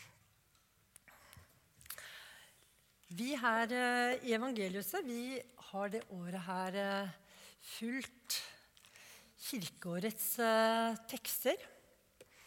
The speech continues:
Og denne søndagen er, eh, reformasjonssøndagen. Martin Luther, han hadde jo fått erfare og forstått at uansett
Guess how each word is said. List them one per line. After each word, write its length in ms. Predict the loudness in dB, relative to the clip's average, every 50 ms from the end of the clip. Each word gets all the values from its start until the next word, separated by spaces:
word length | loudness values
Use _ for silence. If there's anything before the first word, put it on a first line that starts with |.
| -20 -20 -20 -20 -20 -20 -20 -20 -20 -20 -20 -20 -20 -20 -20 -20 -20 -20 _ _ -4
Og 100 | 0 4
denne 320 | 6 8 8 8 6 4
søndagen 760 | 2 2 0 -2 -2 -2 -2 0 0 0 0 0 0 0 2 2
er, 300 | 4 4 4 4 4 4
eh, 440 | 6 6 6 6 6 6 4 2 0 -6 -12 -18 -18 -8 -6
reformasjonssøndagen. 1300 | -4 -4 -2 -2 -2 -2 -2 -2 -4 -4 -4 -2 -2 -2 -2 -4 -4 -2 0 0 0 0 0 0 -4 -4 -6 -12 -18 -20 -20 -20 _ _ _ _ -20 _ _ _ _ _ _ _ _ _ _ _ _ -20 -20 -20 -20 -18 -16 -16 -16 -16 -18 -20 -20 -20 _ _ _
Martin 380 | -4 -4 -4 -2 0 2 2 2
Luther, 340 | 2 0 -2 -6 -6 -6 -4
han 240 | -4 -2 -2 -2 -2
hadde 300 | -2 -4 -4 -4 -4 -2
jo 160 | -2 -2 -2
fått 300 | -4 -6 -10 -8 -6 -6
erfare 680 | -6 -4 -6 -6 -6 -6 -6 -6 -4 -4 -4 -4 -6 -6 -10 -16 -20 -18
og 60 | -16
forstått 760 | -12 -8 -8 -8 -6 -6 -8 -10 -10 -12 _ _ -8 -8 -8 -8 -10 -14 -16 -14 -14 -14 -14 -16 -16 -18 -20 -20 -12 -8 -8
at 100 | -8 -8 -8 -16 -16 -10
uansett 1000 | -6 -4 -4 -4 -4 -6 -6 -4 -4 -2 -2 -2 -2 0 0 0 2 0 0 -2